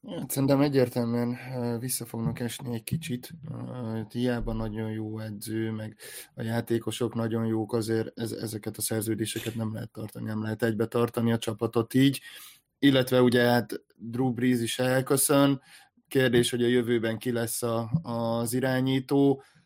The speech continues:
Én úgy gondolom, hogy, hogy azért az esőfelhők azért gyűzne-, gyűlnek itt a csapat fölött, úgyhogy én szerintem elkezdenek visszaesni.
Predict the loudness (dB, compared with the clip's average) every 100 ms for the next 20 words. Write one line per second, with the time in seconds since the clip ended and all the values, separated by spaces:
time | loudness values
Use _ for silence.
0 | _ _ _ _ _ _ _ _ _ _
1 | _ _ _ -18 -2 2 4 6 6 6
2 | 2 4 4 4 2 0 0 2 0 -2
3 | -6 -2 -2 -2 -2 0 -2 -4 -10 -10
4 | -4 -2 0 0 -2 -4 -4 -2 -2 -2
5 | -2 -2 -2 -4 -6 -10 -8 -8 -6 -8
6 | -10 -10 -8 -6 -4 -4 -2 0 -2 -2
7 | -4 -4 -4 -8 _ 0 2 2 0 2
8 | 2 2 0 -2 -6 -4 -2 0 2 2
9 | 2 0